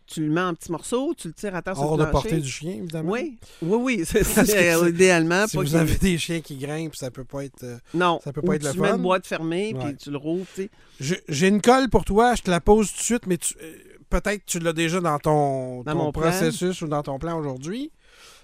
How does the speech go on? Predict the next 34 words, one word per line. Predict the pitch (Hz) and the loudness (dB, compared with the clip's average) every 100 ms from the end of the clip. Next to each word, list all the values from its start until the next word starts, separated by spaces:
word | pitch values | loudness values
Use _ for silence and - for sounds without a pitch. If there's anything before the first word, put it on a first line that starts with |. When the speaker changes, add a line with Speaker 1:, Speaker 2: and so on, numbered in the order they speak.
| _ | _
Speaker 2:
Mais | 135 160 160 165 135 | -4 0 2 0 0
là, | 156 165 | 4 6
c'est | 151 185 | 6 0
le | 175 | 2
fun | 247 320 330 262 | 0 0 -2 -4
parce | 202 | -2
qu'on | 196 185 | 0 4
parle | 226 | 4
de | 202 | 2
situation | - 190 175 220 233 | 0 0 0 0 0
où | 175 | 2
t'es | 170 | 2
là. | 156 - _ _ _ _ - - - | 2 0 _ _ _ _ -20 -20 -12
Mais | 139 147 156 151 147 | -4 0 0 0 -4
si | - | 0
ton | 202 196 | 2 2
chien | - 233 190 | 0 0 2
jappe | 208 240 - | 2 0 -4
quand | 196 180 | -2 0
t'es | 190 185 | 0 0
absent, | 160 - 143 - - _ - | -2 -4 -6 -10 -20 _ -2
Speaker 1:
Bon, | 147 - | -2 -2
ça, | - | -8
c'est | 160 151 | -8 -8
sûr | - 165 | -6 -6
que | 147 | -6
c'est | 135 131 | -10 -10
pas | 131 131 117 | -8 -8 -8
Speaker 2:
tu | - | -6
fais | 151 | -6
quoi ? | - 147 135 | -4 -6 -4
Speaker 1:
Bon. | 139 - _ - - - _ _ _ _ _ - | -4 -6 _ -20 -20 -20 _ _ _ _ _ 2
Encore | 254 - 214 165 | 2 6 4 4
là, | 165 156 | 2 2